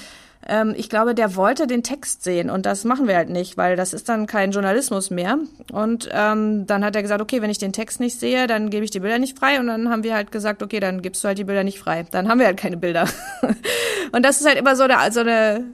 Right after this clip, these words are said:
ähm, da ist man manchmal ganz schön am Verhandeln und, äh, am Rumhampeln. So, ich hatte auch mal zum Beispiel mit der Mapplethorpe Foundation, die, die sind, die sind auch super kompliziert, die sind dann noch in New York und haben eine andere Zeit irgendwie.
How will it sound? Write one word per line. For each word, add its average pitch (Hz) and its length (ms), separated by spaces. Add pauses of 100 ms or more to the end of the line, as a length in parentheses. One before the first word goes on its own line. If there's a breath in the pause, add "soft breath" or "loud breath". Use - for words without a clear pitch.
ähm, 208 460
da 220 180
ist - 220
man 247 120
manchmal 247 280
ganz 214 180
schön 233 140
am 196 200
Verhandeln 226 760
und, 202 380
äh, 175 560 (520 loud breath)
am 202 240
Rumhampeln. 190 880
So, 185 120
ich 202 160
hatte 233 240
auch 220 80
mal 208 220
zum 220 100
Beispiel 214 220
mit 196 180
der 196 100
Mapplethorpe 202 840
Foundation, 190 760
die, 226 260
die 240 200
sind, 240 500
die 220 80
sind 220 120
auch - 180
super 247 380
kompliziert, 202 760
die 220 80
sind 190 160
dann 190 120
noch 175 140
in 175 120
New 175 80
York 247 440
und 190 260
haben 196 140
eine 180 100
andere 175 400
Zeit 233 480
irgendwie. 190 500